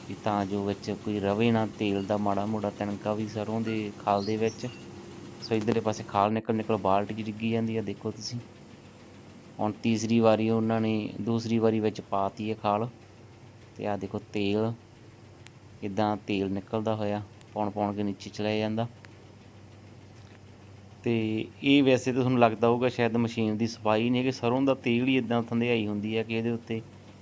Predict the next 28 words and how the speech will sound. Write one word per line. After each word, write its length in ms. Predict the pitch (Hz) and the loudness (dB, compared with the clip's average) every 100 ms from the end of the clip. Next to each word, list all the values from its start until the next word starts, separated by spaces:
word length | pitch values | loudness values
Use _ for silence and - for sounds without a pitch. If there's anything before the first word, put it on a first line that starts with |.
| - | -16
ਅਹ, 600 | - 107 110 107 104 104 98 - - 117 | -4 0 2 2 0 0 -4 -12 -8 -4
ਅਹ, 60 | 113 - 113 | -4 -4 -4
ਜਿਹੜਾ 180 | 113 120 | 0 2
ਆਟਾ 340 | 117 117 117 | 2 2 0
ਵਗੈਰਾ 260 | 113 113 110 | 2 2 2
ਉੱਡਦਾ 400 | 107 101 110 110 - - - - | 2 0 -2 -2 -10 -20 -18 -8
ਉਹ 120 | 117 | -6
ਉੱਤੇ 220 | 117 123 | -2 0
ਲੱਗਦਾ 380 | 113 107 107 110 | 4 4 4 2
ਰਹਿੰਦਾ। 200 | 110 113 | 2 2
ਇਹਨੂੰ, 200 | 123 123 | 2 2
ਇਹਨੂੰ 200 | 123 135 | 2 0
ਸਾਫ਼ 320 | 127 120 110 | 2 4 4
ਕਰਨਾ 280 | 107 113 113 | 2 0 0
ਬਹੁ-, 220 | 104 107 | 0 -2
ਬਹੁਤ 300 | 92 110 117 | 0 0 2
ਔਖਾ 320 | 117 107 - 110 | 0 -2 -2 -2
ਹੋ 120 | 107 | -2
ਜਾਂਦਾ 240 | 98 98 | -4 -4
ਕੰਮ 300 | 101 98 104 113 - - - - - - | -4 -6 -8 -14 -20 -20 -20 -20 -20 -12
ਮਸ਼ੀਨ 400 | 110 101 107 110 | -10 -6 -2 0
ਨੂੰ, 260 | 113 120 127 | 0 -2 -4
ਇਸੇ 220 | 110 113 | -6 -4
ਕਰਕੇ 320 | 110 107 104 107 | 0 0 0 -2
ਥੋੜ੍ਹਾ 220 | 110 107 | 0 0
ਤੁਹਾਨੂੰ 200 | 110 104 | 0 0
ਲੱਗਦਾ 300 | 98 101 107 | 0 0 0
ਹੋਊਗਾ 340 | 110 110 117 | 0 -2 -4